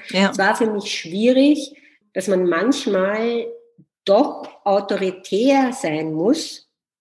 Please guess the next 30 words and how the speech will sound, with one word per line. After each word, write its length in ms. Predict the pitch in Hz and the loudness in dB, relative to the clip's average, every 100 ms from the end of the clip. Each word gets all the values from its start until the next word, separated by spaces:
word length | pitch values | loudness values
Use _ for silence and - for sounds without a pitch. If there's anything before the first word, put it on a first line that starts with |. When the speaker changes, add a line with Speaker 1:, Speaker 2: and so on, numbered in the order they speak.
| _ _ - | _ _ 0
Speaker 2:
in 240 | 220 220 | 2 4
Notsituationen 880 | 196 269 277 240 175 175 175 165 160 | 4 2 2 -2 -2 -2 -2 0 -2
zum 140 | 175 | -4
Beispiel, 220 | 170 180 196 | -8 -4 -4
weil 40 | |
es 100 | 185 | -4
gar 100 | 185 | -4
nicht 100 | 190 | -2
anders 340 | 190 180 175 - | -2 -4 -6 -2
geht. 340 | 247 160 151 - - | 0 0 -2 -14 -10
Speaker 1:
Ja, 140 | 196 | -2
Speaker 2:
Und 80 | 190 | -2
ich, 100 | 208 | -2
Speaker 1:
das 140 | - - | -6 -4
Speaker 2:
ich 40 | |
Speaker 1:
stimmt. 140 | 190 185 | -2 -4
Speaker 2:
habe, 100 | 202 | -2
glaube 180 | 220 208 | 0 0
ich, 100 | 214 | 0
ein 180 | 208 202 | -2 -2
grundsätzliches 720 | - 240 262 220 196 180 185 | 2 4 6 2 0 -4 -6
Problem 380 | - 180 175 180 | -6 -4 -2 0
mit 160 | 180 | -2
Autorität, 800 | - 170 180 170 165 165 202 214 _ - _ _ _ | -6 -6 -6 -8 -4 -2 -2 -4 _ -20 _ _ _
äh, 140 | - - - - _ _ _ - | -20 -20 -20 -20 _ _ _ -2
in, 160 | 190 | 0
in, 160 | 185 185 | 2 0
in 340 | - 165 180 | 0 0 0
beiden 240 | 165 160 180 | 0 0 0
Richtungen. 520 | 165 - 143 147 - | -2 -4 -4 -4 -8